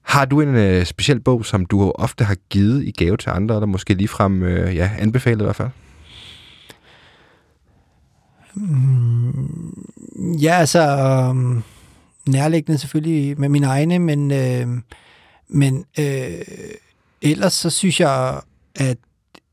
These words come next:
Speaker 2: øh, jeg giver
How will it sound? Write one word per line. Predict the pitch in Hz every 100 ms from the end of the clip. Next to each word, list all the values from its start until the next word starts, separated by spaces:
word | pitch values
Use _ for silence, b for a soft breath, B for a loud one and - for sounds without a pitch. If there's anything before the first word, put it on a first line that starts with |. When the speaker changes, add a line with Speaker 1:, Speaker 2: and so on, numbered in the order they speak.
| _ _ _ _ _ - _ 220 - _
Speaker 2:
øh, | 170 175 170 - - - - - - _ - _ - - _ - 50 - - - _ _ _ _ 294 _ _ _ _ _ _ _ - 175
jeg | 160 156 _ _ _ _ _ _ _ _ _ _ _ _ _ _ _ -
giver | 160